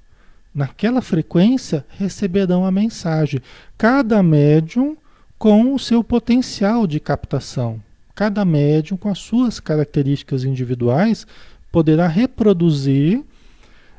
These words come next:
a comunicação, o pensamento daquele espírito que está à distância." "Ué, a gente não faz isso na matéria? Transmissão via satélite? Então o espírito, alguém faz uma,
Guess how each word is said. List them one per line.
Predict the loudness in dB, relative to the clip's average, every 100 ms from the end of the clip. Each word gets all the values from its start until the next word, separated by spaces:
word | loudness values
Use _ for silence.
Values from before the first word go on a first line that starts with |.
| -10
a | -6 -6
comunicação, | 2 2 4 4 4 2 0 2 2
o | 2
pensamento | 2 0 0 0 2 4 6 4 0 -4
daquele | -4 -4 -2 -2 0
espírito | -4 -8 -4 0 0 0 -4 -6
que | -6
está | -8 -6 -4 -4
à |
distância." | -4 -8 -8 -6 -6 -10 -20 -20 -20 -20 -20 -20 -16 -8
"Ué, | -4 -2 0
a |
gente | 2 0 0
não | -4
faz | 0 0
isso | 0 -2 -2
na |
matéria? | 0 -2 -2 -2 -2 -4 -8 -20 -20 -20 -20 -4
Transmissão | 2 4 4 2 2 0 2
via | 2 2 0
satélite? | -2 -6 -2 0 0 -4 -12 -18 -20 -20 -12
Então | -8 -4 -2
o | 0
espírito, | -2 -2 -4 -4 -6
alguém | -2 0 4 2
faz | 2 -2 -2
uma, | 0 0 -2